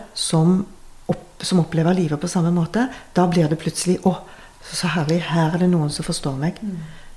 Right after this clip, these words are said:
Speaker 1: Endelig er det noen som forstår hva dette handler om, som ikke fordømmer meg." Grunnen til at folk søker seg mot sånne grupper med mennesker som driver med selvskading, er det at der møter de forståelse og omsorg.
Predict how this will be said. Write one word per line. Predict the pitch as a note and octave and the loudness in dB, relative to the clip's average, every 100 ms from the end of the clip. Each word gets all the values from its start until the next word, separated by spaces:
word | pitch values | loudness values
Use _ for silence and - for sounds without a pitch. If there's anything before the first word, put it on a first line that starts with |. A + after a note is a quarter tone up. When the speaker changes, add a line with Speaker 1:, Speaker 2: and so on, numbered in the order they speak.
| - | 2
Speaker 1:
Endelig | F#3+ F3 D#3+ D#3+ | 4 6 4 4
er | D#3+ | 6
det | F3 | 6
noen | F3+ D3+ C#3+ | 6 4 0
som | E3+ | -2
forstår | E3 - D3+ D#3+ | -2 0 2 4
hva | D3+ | 2
dette | D3 - | 0 -2
handler | D#3+ D3+ C#3+ | -2 -2 0
om, | D3 | 0
som | D3+ F3 - | 0 -2 0
ikke | G3 - - | -2 -4 -6
fordømmer | - D#3+ C#3+ C#3 | -4 -2 0 0
meg." | D3+ D#3 - - - - - - - F3+ | 0 0 -4 -20 -20 -20 -20 -20 -8 -2
Grunnen | F#3+ F3 D#3+ F3 G#3 | 4 4 6 6 4
til | G#3 A3 A3 | 4 0 0
at | E3 | -2
folk | - F3 | -2 -2
søker | - F#3+ D#3+ D3 | 0 0 0 -2
seg | - G3 | 0 4
mot | G3 D#3+ E3 | 4 2 -2
sånne | - F#3 D3+ C#3+ D#3+ | -4 -2 0 0 -2
grupper | E3 E3+ - - C#3 | -4 -8 -8 -8 -2
med | E3 | 2
mennesker | E3+ D3 - D#3 E3 | 2 0 -6 -6 -6
som | - D#3 D3+ E3 - - - - - | -4 -2 0 0 -4 -18 -18 -20 -12
driver | - D#3+ D3+ E3 | -2 2 4 4
med | F3+ | 2
selvskading, | F3 E3+ - D#3 D3 G3 B3+ - | 2 -2 -2 -2 0 2 2 2
er | D#3 | 2
det | E3 | 2
at | G3+ | 0
der | E3+ E3+ - | 0 -2 0
møter | F3 G3 E3 - | 4 4 4 0
de | C#3+ | -4
forståelse | D3 F#3+ - D3 C#3 C3+ - E3+ | -4 -8 -6 -6 -6 -8 -8 -6
og | F3+ E3 | -6 -4
omsorg. | D3 - - C#3 D3+ | -4 -4 -8 -8 -10